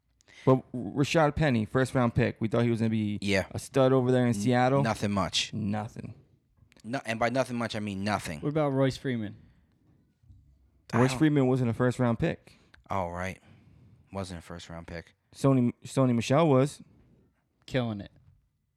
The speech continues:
Speaker 2: Yeah, he's doing well.
Speaker 1: He's doing
Speaker 2: He's doing
Speaker 1: good.
Speaker 2: well. Yeah, we'll give that.
Speaker 3: I mean,
Speaker 2: That's
Speaker 3: hurt now,
Speaker 2: six.
Speaker 3: but he
Speaker 2: That's
Speaker 3: was
Speaker 2: six
Speaker 3: killing it.
Speaker 2: guys.
Speaker 1: And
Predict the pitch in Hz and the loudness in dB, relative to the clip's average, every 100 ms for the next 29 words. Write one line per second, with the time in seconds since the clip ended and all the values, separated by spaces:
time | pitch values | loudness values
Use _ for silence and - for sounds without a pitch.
0 | _ _ - 143 139 165 151 98 117 - | _ _ -2 0 0 -4 -4 -4 -6 -4
1 | 139 - 165 139 123 104 117 139 120 127 | -4 -2 0 2 2 2 0 -4 -8 -6
2 | 127 123 127 107 120 - 131 123 120 120 | -6 -4 -4 -2 -4 -4 -4 -2 0 0
3 | 123 - 139 113 98 104 107 123 113 - | 0 2 2 2 -2 -4 -2 -2 -2 -2
4 | 110 104 107 107 131 - _ _ _ _ | -2 -2 -2 -2 -4 -12 _ _ _ _
5 | _ _ _ _ _ _ _ _ _ _ | _ _ _ _ _ _ _ _ _ _
6 | _ - 123 165 | _ -2 0 0